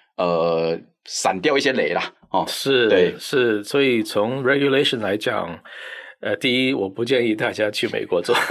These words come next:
Speaker 2: <laughs> OK，嗯，然后我们其实花了很多时间，我们花了大概一年半的时间去找一个 regulation body。我们是希望做的是合法的，然后希望做 regulated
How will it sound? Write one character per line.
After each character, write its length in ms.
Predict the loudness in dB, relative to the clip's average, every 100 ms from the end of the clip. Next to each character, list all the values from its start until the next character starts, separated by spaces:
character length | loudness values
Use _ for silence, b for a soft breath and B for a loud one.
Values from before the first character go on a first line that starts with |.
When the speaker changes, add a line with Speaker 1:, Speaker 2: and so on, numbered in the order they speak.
| 2 2 2
Speaker 2:
<laughs> 480 | 2 2 0 -6 -6
OK， 360 | -2 2 2 2 0 -2
嗯， 580 | 0 2 2 0 -4 -6
然 180 | -2 0
后 520 | 2 2 4 4 2 0
我 80 |
们 120 | 0 0
其 120 | 2
实 80 | 2
花 180 | 2
了 120 | 2 2
很 220 | -2 -2
多 180 | 0 0
时 140 | -2
间， 120 | -6
我 60 | -4
们 120 | -2
花 200 | 0 2
了 40 |
大 80 | 2
概 460 | 2 2 2 2 -2 -8 _ _ _ _
一 140 | -6 -4
年 340 | -2 -4 -6 -10 _ _
半 280 | -4 -2 -2
的 100 | -8
时 260 | -10 -10 -10
间 260 | -8 -8 -6
去 160 | -6
找 260 | -6 -6 -6
一 100 | -6
个 140 | -4
regulation 640 | -2 -2 -2 -4 -4 -6 -6
body。 400 | -4 -4 -8 -16 B B B
我 60 | -6
们 100 | -4
是 260 | 2 2 2
希 200 | 0 0
望 240 | 2 2
做 220 | 2 2
的 100 | 2
是 260 | 2 0 0
合 240 | -2 -4
法 260 | -2 -4 -6
的， 180 | -8 -8
然 120 | -6 -4
后 120 | -4
希 140 | -2
望 160 | -4 -2
做 160 | -4 0
regulated 560 | 0 2 0 -2 -6